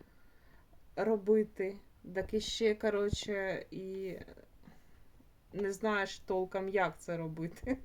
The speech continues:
<laughs> Тому що ніхто це ніде не пояснював.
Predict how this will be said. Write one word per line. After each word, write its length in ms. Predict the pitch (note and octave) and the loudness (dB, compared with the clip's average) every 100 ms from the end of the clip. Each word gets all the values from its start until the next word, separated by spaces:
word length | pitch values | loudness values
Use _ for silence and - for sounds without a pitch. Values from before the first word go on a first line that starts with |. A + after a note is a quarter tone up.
| - - | -12 -12
<laughs> 220 | - - | -12 2
Тому 260 | D4 C#4 | 6 6
що 140 | C#4 D4 | 6 6
ніхто 580 | C#4+ C4+ - D#4+ F4 E4+ - - | 6 4 0 2 2 0 -10 -8
це 240 | B3+ A#3+ | -2 2
ніде 540 | A3+ A3 G#3 F3+ D#3 - - | 2 2 4 4 2 -4 -2
не 220 | A3 A#3+ | 0 0
пояснював. 880 | - A#3 G3 E3+ D#3+ E3+ E3 D#3+ | 0 0 2 0 -2 -6 -8 -8